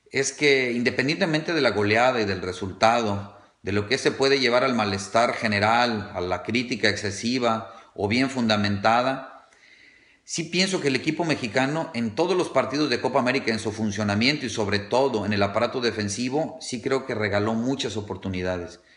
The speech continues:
Creo que en algunos partidos incluso nos salvamos o el resultado no va de acuerdo a las, eh, oportunidades creadas y a las oportunidades que nos crearon. Por lo tanto, sí creo que en eso sí se tiene que analizar. O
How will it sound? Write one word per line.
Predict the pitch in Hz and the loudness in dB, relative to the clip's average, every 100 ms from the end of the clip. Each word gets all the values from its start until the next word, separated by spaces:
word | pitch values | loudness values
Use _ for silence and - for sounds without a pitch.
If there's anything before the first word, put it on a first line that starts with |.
| _ | _
Creo | 107 113 | -4 0
que | |
en | 131 | 2
algunos | 113 123 131 | 2 0 0
partidos | 117 95 127 127 | -2 -2 -2 -2
incluso | 113 104 127 135 | -2 -2 -2 -2
nos | 113 101 | -2 0
salvamos | 101 98 120 135 139 - | 2 2 2 0 -4 -2
o | |
el | 110 | -2
resultado | 101 104 104 120 131 131 | -2 -2 -2 0 0 0
no | 127 | 2
va | 131 127 | 2 0
de | |
acuerdo | 110 - 120 131 127 135 135 - - - _ | -4 -2 0 2 0 -2 -6 -10 -20 -20 _
a | 101 | 0
las, | 104 101 101 - - | 4 4 2 -4 -12
eh, | 98 90 92 | -14 -10 -10
oportunidades | 107 110 113 113 127 139 | -2 -2 2 2 2 2
creadas | 123 117 123 139 139 113 | 2 4 4 4 0 0
y | |
a | |
las | 107 104 | 0 -2
oportunidades | 98 104 101 104 107 101 117 120 | -4 -2 -4 0 0 2 0 -2
que | - | -2
nos | 98 95 | -4 -4
crearon. | 92 92 95 92 82 - - - - - - | -4 0 0 0 -6 -14 -20 -20 -20 -20 -4
Por | 101 | -2
lo | 107 | 0
tanto, | 135 135 143 | 0 -2 -4
sí | - 147 - | -6 -4 4
creo | 139 131 123 135 - - - - | 6 6 4 0 -6 -16 -8 0
que | |
en | 123 | 0
eso | 151 160 | 2 -2
sí | 151 | -2
se | 156 | -4
tiene | - 139 147 143 | -2 0 0 2
que | 135 | 0
analizar. | 131 123 101 98 107 104 - - - _ _ _ _ _ _ - | 2 0 -2 0 0 0 -6 -18 -20 _ _ _ _ _ _ -4
O | 101 101 101 98 98 | 0 2 2 0 -2